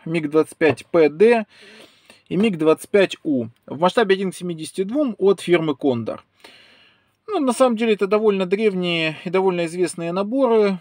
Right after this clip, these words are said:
А, вот, э, из плюсов здесь только низкая цена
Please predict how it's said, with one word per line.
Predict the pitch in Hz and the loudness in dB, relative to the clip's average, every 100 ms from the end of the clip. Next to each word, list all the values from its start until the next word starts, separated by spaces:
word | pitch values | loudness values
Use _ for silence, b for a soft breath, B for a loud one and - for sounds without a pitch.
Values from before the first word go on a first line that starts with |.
| b | b
А, | 175 175 170 160 160 | -8 -6 -4 -4 -4
вот, | 165 170 156 - - | -4 -2 -4 -4 -2
э, | 147 147 - _ | 0 0 -4 _
из | 190 | -10
плюсов | - 233 214 185 | -6 -4 0 -2
здесь | 156 170 | -2 -4
только | - 175 165 151 147 147 143 | 0 0 2 4 4 2 0
низкая | 175 175 - 175 170 | -4 -6 0 2 2
цена | - 214 262 262 | 0 2 4 2